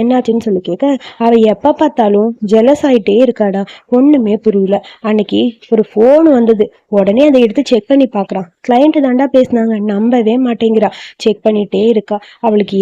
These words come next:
என்னன்னு எனக்கு ஒண்ணுமே புரியலங்கிற" மாதிரி சொல்ல, "இது ஓகே தானே, நீங்களே அவளுக்கு சொல்லி புரிய வைக்கலாம்ல?" அப்படிங்கிற மாதிரி ஜுன் சொல்றான். "உனக்கு சொன்னா புரியாதுடா.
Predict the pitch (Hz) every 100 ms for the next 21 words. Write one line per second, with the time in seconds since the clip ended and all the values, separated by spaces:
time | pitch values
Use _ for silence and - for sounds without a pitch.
0 | 196 226 247 233 277 240 233 202 226 233
1 | 220 254 247 233 208 202 226 233 202 202
2 | - 196 269 262 - - 226 208 208 202
3 | 254 359 339 214 190 202 196 - - 247
4 | 254 320 277 226 220 220 - - 285 285
5 | - 247 277 254 214 190 190 220 190 190
6 | 226 220 175 175 262 254 196 185 247 262
7 | 233 180 170 170 - - 254 240 254 247
8 | 220 214 220 233 - 240 254 226 190 190